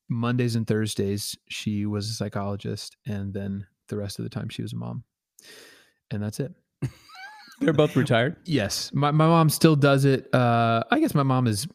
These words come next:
Speaker 1: not retired, and my dad does not work for a bank anymore. He, like, helps put together deals sometimes. So he's not retired, but he's not, like,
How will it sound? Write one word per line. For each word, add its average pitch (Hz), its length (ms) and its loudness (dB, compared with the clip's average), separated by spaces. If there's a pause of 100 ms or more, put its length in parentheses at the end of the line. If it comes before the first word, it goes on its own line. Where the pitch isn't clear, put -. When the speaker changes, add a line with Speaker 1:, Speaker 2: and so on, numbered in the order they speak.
(160)
Speaker 1:
not 117 280 0
retired, 107 500 -2 (360)
and 120 100 0
my 120 120 2
dad 123 680 2
does 117 160 2
not 110 260 0 (160)
work 117 480 0
for 117 240 -2
a 107 60 0
bank 107 340 -2
anymore. 101 680 -2 (760)
He, 143 220 0
like, 110 360 2 (320)
helps - 440 0
put - 260 -2
together 107 760 0
deals 117 540 -2
sometimes. 139 720 -2
So 113 160 -2
he's 113 240 -2
not 110 220 -2
retired, 104 520 -4
but 104 120 -2
he's 101 140 -4
not, 101 220 -4
like, 98 320 -8